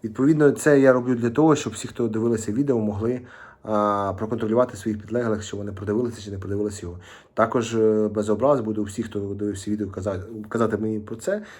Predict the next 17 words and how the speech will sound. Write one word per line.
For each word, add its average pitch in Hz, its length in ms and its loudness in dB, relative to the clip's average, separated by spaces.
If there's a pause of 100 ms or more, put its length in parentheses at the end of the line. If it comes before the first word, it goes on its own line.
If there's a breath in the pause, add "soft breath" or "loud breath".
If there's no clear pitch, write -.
(160 loud breath)
Буду 127 160 -4
в - 20 -2
них 120 100 -2
запитувати, 107 460 -6
яке 101 200 -10
слово 101 240 -12
пароль. 151 200 2
Якщо 113 240 -2
ви 107 80 0
не 104 100 -4
знаєте, 131 280 -6
значить 101 280 -8
ви 123 140 0
його, 104 220 0
відповідно, 104 400 -4
не 151 240 2
подивилися. 127 1080 0